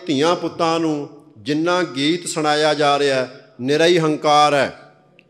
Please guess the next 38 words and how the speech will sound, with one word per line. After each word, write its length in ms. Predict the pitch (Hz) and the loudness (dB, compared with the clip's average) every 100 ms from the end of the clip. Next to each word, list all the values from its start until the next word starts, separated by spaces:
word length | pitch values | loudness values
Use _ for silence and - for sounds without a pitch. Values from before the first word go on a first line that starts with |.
| _ _ _ | _ _ _
ਕਿ 100 | 151 | -2
ਮੇਰੇ 220 | 147 156 | 0 0
ਕੋਲ 180 | 156 151 | 0 -2
ਗੱਡੀ 360 | 127 143 151 160 | -2 -4 -4 -4
ਵੱਡੀ 420 | 151 151 151 147 | -4 -4 -4 -4
ਹੈ, 160 | 143 | -4
ਮੈਂ 160 | 127 143 | -4 -4
ਦਾਰੂ 380 | 117 139 156 160 | 2 2 2 0
ਬਹੁਤ 280 | 147 160 151 | -2 -2 -4
ਪੀਨਾ, 440 | 151 147 147 143 | -8 -6 -4 -4
ਮੇਰੇ 160 | 147 147 | -4 -4
ਕੋਲ 100 | 147 | -6
ਪਿਸਤੌਲ 500 | 147 - 151 160 156 | -6 -4 -2 -2 -2
ਵੱਡੇ 380 | 151 143 156 | -6 -4 -4
ਨੇ, 160 | 151 151 | -4 -4
ਮੇਰੇ 140 | 147 | -4
ਕੋਲ 120 | 147 151 | -6 -6
ਪੈਸਾ 420 | 160 160 160 160 | -4 -2 0 0
ਵੱਧ 280 | 151 156 156 | 0 -2 -2
ਹੈ, 80 | |
ਮੇਰੇ 180 | 151 156 | -4 -6
ਪਿੱਛੇ 220 | 160 156 | -6 -6
ਬੰਦੇ 380 | 131 143 160 175 | -4 -2 0 2
ਬਹੁਤ 280 | 151 165 175 | 4 2 2
ਨੇ। 260 | 151 135 - - _ _ _ _ _ _ _ _ _ _ _ _ _ _ _ _ _ | -2 -6 -8 -20 _ _ _ _ _ _ _ _ _ _ _ _ _ _ _ _ _
ਭਾਈ 180 | 123 151 156 | -8 -8 -4
ਇਹਨਾਂ 320 | 156 180 185 | -4 -2 -2
ਗੱਲਾਂ 320 | 175 170 175 | -2 -4 -4
ਦਾ 120 | 175 | -6
ਕੀ 240 | 170 185 190 | -8 -6 -6
ਮਾਨ 260 | 185 185 | -4 -6
ਹੈ? 200 | 185 143 - - _ _ _ _ _ _ _ _ _ _ _ | -6 -10 -12 -20 _ _ _ _ _ _ _ _ _ _ _
ਸਵਈਆਂ 420 | - 135 147 175 185 | -8 -4 -2 0 0
ਦੀ 80 | |
ਬਾਣੀ 260 | 175 165 180 | 0 2 0
'ਚ 40 | |
ਰੋਜ਼ 220 | 170 170 185 | 0 0 0
ਪੜ੍ਹੀਦਾ 420 | 180 180 151 | -2 0 -2